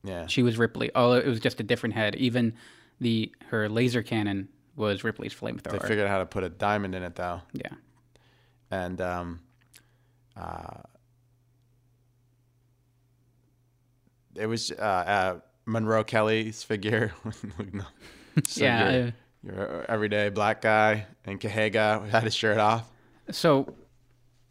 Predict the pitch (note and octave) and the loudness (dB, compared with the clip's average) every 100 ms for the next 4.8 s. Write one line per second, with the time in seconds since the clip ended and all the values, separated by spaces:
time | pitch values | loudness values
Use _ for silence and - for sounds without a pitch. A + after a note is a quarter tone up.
0 | _ _ _ _ _ _ _ - G2 F#2 | _ _ _ _ _ _ _ -6 -2 4
1 | C3 A#2+ B2 A#2 A2+ G#2+ G#2+ A#2 - C#3 | 4 4 4 4 2 2 2 0 4 4
2 | C3+ A#2+ A2+ A2 - - _ _ - F3+ | 4 2 2 0 -8 -20 _ _ 0 8
3 | A3+ G#3+ C3+ A2+ G2+ G2 F#2 - F#2+ F#2+ | 8 8 6 4 4 2 0 -2 -2 0
4 | F2+ F2+ A3 G3 D3+ G#2 G2+ G#2 | 0 -2 0 4 4 6 4 0